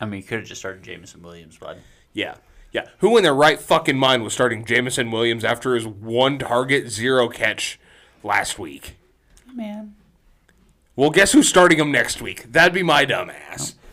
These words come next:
Speaker 2: who popped off on my bench for fourteen points.
Speaker 1: Too bad that wouldn't have been enough to, like, win you the, the league, the week or something.
Speaker 2: No shit. No, and I, now I'm sitting behind Eric.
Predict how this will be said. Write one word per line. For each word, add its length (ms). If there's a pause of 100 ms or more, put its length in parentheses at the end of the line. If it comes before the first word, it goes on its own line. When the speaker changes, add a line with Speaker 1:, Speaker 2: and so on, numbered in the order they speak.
Speaker 2:
who 120
popped 320
off 240
on 140
my 100
bench 300
for 180
fourteen 720
points. 520 (1900)
Speaker 1:
Too 120
bad 160
that 100
wouldn't 220
have 60
been 80
enough 180
to, 80
like, 160 (280)
win 240
you 120
the, 300 (200)
the 60
league, 460 (120)
the 100
week 280
or 100
something. 320
Speaker 2:
No 180
shit. 500 (420)
No, 280
and 140
I, 120 (260)
now 240
I'm 120
sitting 320
behind 340
Eric. 580